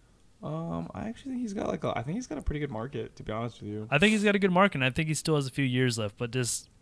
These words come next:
Speaker 2: from Jordy's personality, and, and again, I'm talking to him like I fucking know him,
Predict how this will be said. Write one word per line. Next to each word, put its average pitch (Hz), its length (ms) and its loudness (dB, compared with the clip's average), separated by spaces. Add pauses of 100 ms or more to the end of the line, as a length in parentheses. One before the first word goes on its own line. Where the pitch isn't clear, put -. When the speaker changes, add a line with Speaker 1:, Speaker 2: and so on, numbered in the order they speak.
(240)
Speaker 2:
from 135 360 0
Jordy's 139 300 4
personality, 123 560 2
and, 113 120 0
and 113 200 -4
again, 110 180 -2
I'm 101 140 -4
talking 107 240 0
to 113 60 -4
him 107 60 -4
like 107 160 -4
I 101 60 -8
fucking 101 300 -10
know 101 240 2
him, 92 100 -4